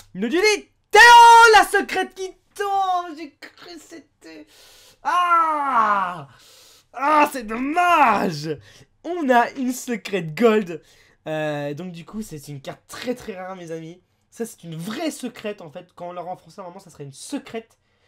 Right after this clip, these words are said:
Donc là, c'est une secrète en japonais. Euh, c'est la soixante-douzième sur soixante. C'est une U R. C'est une carte gold, tout simplement. Magnifique.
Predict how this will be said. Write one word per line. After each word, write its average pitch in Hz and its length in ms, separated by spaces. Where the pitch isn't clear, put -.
Donc 139 140
là, 202 60
c'est - 100
une 147 80
secrète 214 440
en 170 60
japonais. 170 460
Euh, 143 240
c'est 170 260
la 170 420
soixante-douzième 185 1160
sur 147 180
soixante. 151 420
C'est - 240
une 151 140
U 175 260
R. 143 280
C'est 151 240
une 139 100
carte 135 280
gold, 113 260
tout - 100
simplement. 95 400
Magnifique. 113 580